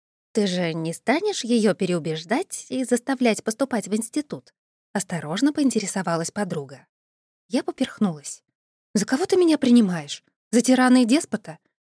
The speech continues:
Хочет быть артефактором, пусть будет. А платье её собери и вышли мне.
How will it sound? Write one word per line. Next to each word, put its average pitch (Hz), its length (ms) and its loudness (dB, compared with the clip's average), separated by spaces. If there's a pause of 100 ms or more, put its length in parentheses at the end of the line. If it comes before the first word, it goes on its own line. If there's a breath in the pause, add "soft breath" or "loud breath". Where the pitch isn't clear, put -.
(220)
Хочет 359 280 0
быть 214 180 4
артефактором, 196 640 0
пусть 339 200 -2
будет. 247 400 -2 (560)
А 214 100 -2
платье 247 420 0
её 165 460 -6
собери 254 440 4
и 247 120 4
вышли 262 300 2
мне. 175 280 2